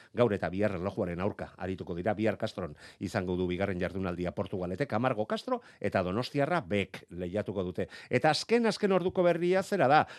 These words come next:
Astilleroren emakumezkoen taldearen inguruan Borja Osesek hartutako erabakiaren aurka helegitea jarri zuten arbitraje epailearen, eh,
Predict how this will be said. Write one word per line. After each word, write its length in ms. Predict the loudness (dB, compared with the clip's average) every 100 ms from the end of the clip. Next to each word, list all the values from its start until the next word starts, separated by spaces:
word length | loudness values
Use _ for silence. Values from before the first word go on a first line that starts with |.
| -4
Astilleroren 680 | -2 0 4 6 6 4 4
emakumezkoen 580 | 2 2 -2 0 -4 0
taldearen 520 | 2 4 4 4 2
inguruan 440 | 2 2 4 4
Borja 240 | 2 0 -2
Osesek 280 | -2 -4 -4
hartutako 440 | -4 -6 -2 0
erabakiaren 540 | 0 0 -2 -4 -2
aurka 300 | -2 2 0 0 -10 2
helegitea 440 | 4 6 6 6 4
jarri 180 | 0
zuten 380 | 0 2 4 2 -6 -2
arbitraje 600 | -2 0 0 0 -2 -4 -2
epailearen, 720 | 4 6 8 8 8 4 0
eh, 600 | -2 -4 -6 -8 -12 -14